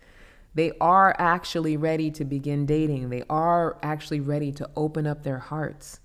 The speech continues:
and have it be possible. They're ready to let go of that l-,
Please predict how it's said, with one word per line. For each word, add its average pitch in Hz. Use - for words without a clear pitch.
and 139
have 147
it 139
be 147
possible. 156
They're 156
ready 156
to 151
let 156
go 156
of 135
that 143
l-, 151